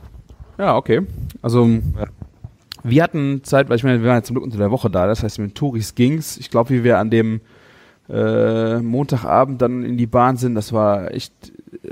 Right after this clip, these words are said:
Speaker 1: pickepacke voll. Das fand ich auch echt mega anstrengend, weil du musstest, je nachdem, wo du hin wolltest, ja schon so eine Dreiviertelstunde in die U-Bahn. Ähm, das war schon ein wenig
Speaker 2: Mhm.
Speaker 1: anstrengend.
Speaker 2: Das war, äh, das glaub ich dir gerne, das hatten wir auch.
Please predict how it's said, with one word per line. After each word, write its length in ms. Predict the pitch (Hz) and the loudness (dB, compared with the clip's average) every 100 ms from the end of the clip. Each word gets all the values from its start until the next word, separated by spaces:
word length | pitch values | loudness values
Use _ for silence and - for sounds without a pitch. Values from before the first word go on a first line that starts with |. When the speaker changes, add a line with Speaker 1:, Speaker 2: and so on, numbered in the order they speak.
| - - | -10 0
Speaker 1:
pickepacke 520 | 160 160 - 143 131 | 0 2 -2 -4 -4
voll. 520 | - 135 143 156 131 | 0 4 4 4 0
Das 140 | 110 | -6
fand 180 | - 131 | -4 -2
ich 120 | 120 | -2
auch 160 | 113 117 | 0 0
echt 260 | 107 - - | -2 -8 -10
mega 500 | 120 123 147 143 117 | -2 2 4 4 2
anstrengend, 520 | 123 139 - 113 113 | 0 -4 -6 -6 -2
weil 120 | 110 | 0
du 60 | 110 | 0
musstest, 440 | 120 135 131 117 | 0 -2 -6 -6
je 140 | 123 127 | -4 -2
nachdem, 420 | 120 127 131 135 - - - - - | -2 0 -2 -4 -14 -20 -20 -18 -2
wo 100 | 131 | 4
du 80 | 135 | 6
hin 240 | 135 147 | 6 6
wolltest, 240 | 143 143 | 6 4
ja 60 | 123 | 0
schon 280 | - 147 135 | -4 -2 -2
so 80 | 113 | -2
eine 100 | 110 | -2
Dreiviertelstunde 720 | 107 117 - 117 - 123 120 | 0 0 0 -6 -6 -4 -2
in 160 | 113 110 | -2 -2
die 140 | 110 | -4
U-Bahn. 540 | 143 156 120 104 147 147 _ - - _ _ 117 | -4 0 2 4 0 -6 _ -20 -20 _ _ -2
Ähm, 640 | 113 113 113 113 113 113 _ _ _ _ _ _ _ - | 0 0 -2 -4 -6 -8 _ _ _ _ _ _ _ -18
das 140 | 117 | -14
war 80 | 123 | -12
schon 160 | - 127 | -8 -4
ein 100 | 113 | 2
wenig 220 | 131 131 | 4 4
Speaker 2:
Mhm. 60 | |
Speaker 1:
anstrengend. 580 | 117 117 - 98 104 - _ _ _ _ - | 2 -8 -10 -10 -10 -16 _ _ _ _ -2
Speaker 2:
Das 220 | 117 117 | -2 2
war, 140 | 120 | 4
äh, 240 | 120 131 123 117 | 4 2 -4 -8
das 220 | 113 - | -14 -4
glaub 160 | 117 110 | 0 0
ich 60 | - | 0
dir 80 | |
gerne, 300 | 104 104 104 | 2 2 2
das 160 | 101 98 | 0 -2
hatten 160 | - 110 | -2 0
wir 140 | 101 | 2
auch. 200 | 98 101 | 2 0